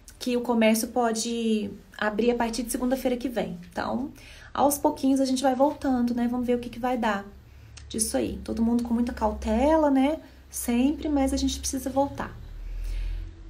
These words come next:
As jaquetas jeans bordadas. A Aninha ama uma jaqueta customizada, não é?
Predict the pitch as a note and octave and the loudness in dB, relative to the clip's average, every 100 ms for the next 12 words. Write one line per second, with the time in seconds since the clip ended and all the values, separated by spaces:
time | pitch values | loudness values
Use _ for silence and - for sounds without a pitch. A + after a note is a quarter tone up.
0 | - - - A#3+ B3+ C4+ C#4 C4+ B3 C4+ | -18 -16 -2 2 4 4 4 4 4 2
1 | B3 D4 D#4 A3+ F#3+ F#3+ - A3 A3+ A#3+ | 6 6 8 6 4 2 0 2 4 4
2 | C4 C4 - B3 C#4 D#4+ D4+ C#4 B3+ A#3 | 4 2 0 2 6 8 8 6 4 2
3 | A3+ A3+ A3+ - - A#3 A3 G#3+ F#3 F3 | 0 -2 -4 -4 -6 2 2 4 0 -2
4 | F#3 F#3+ G#3+ G3 | -2 2 2 2